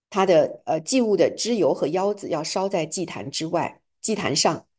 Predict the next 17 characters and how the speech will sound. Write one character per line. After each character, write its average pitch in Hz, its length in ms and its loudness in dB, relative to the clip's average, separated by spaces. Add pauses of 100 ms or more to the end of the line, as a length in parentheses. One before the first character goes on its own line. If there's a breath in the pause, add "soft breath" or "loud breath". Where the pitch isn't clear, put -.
(160)
啊， 156 280 -2
然 170 180 2
后 214 160 2
呢， 151 300 -2 (480)
祭 247 160 4
物 208 140 6
的 170 100 4
身 254 300 4
子 175 240 -2
要 170 120 0
搬 202 300 -2
到 202 180 -2
营 147 220 -4
外 196 200 0
去 - 160 -8
烧 151 240 -2
掉。 160 240 -4